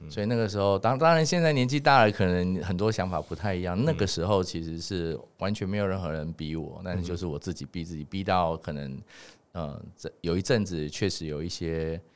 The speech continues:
Speaker 2: 呃，我，我觉得现在看，回头看起来，那个时候其实有一点，在那个时候有一点忧郁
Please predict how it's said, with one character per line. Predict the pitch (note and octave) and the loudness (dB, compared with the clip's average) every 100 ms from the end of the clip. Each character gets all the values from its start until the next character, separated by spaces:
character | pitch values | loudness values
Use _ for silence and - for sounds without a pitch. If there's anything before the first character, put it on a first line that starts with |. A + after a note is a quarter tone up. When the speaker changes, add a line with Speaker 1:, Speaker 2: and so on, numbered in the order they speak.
| _ _ _ _ _ | _ _ _ _ _
Speaker 2:
呃， | E2+ D#2 D2+ D#2+ E2 - - | -6 -6 -8 -10 -12 -8 0
我， | F#2 | 0
我 | F#2+ F#2 | 2 0
觉 | E2+ F2+ | 0 0
得 | F2 | 0
现 | B2+ | 0
在 | A2 | 0
看， | A2+ - | 0 -4
回 | - F2+ | 0 2
头 | F#2+ | 2
看 | G2 G#2 | 2 2
起 | F#2 | 0
来， | D#2+ | -2
那 | G2+ A#2 | 0 0
个 | |
时 | F#2+ F#2+ | 2 -2
候 | |
其 | E2+ D#2+ | -2 -6
实 | E2+ | -6
有 | D#2+ D#2+ | -2 -2
一 | D#2+ | -2
点， | E2 D2 C#2+ - | -6 -6 -8 -2
在 | F#2+ | 0
那 | F#2+ | 0
个 | F2+ | -2
时 | - D#2+ | -4 -4
候 | E2+ | -2
有 | D#2+ D2+ | -2 -6
一 | |
点 | D#2+ D2 - _ | -6 -10 -12 _
忧 | G2 F#2 F#2 | 0 2 2
郁 | G2 E2+ | 0 -2